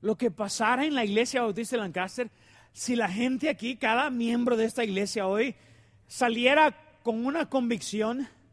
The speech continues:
de que Dios quiere hacer su obra maestra en este mundo por medio de usted?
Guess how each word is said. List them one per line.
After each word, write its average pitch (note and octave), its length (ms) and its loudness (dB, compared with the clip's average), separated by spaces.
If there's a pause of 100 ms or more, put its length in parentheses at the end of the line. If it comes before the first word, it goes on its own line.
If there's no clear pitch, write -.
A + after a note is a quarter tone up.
(1400)
de A3 200 0
que A3+ 160 2
Dios B3 500 2
quiere C#4+ 220 -2
hacer B3 420 -2 (320)
su A#3 300 -2
obra C4+ 480 4
maestra C4 640 0
en A3 100 -2
este A#3 260 -2
mundo A3 360 -2
por G#3 120 -4
medio G#3 200 -2
de G3+ 120 -4
usted? G3+ 300 -4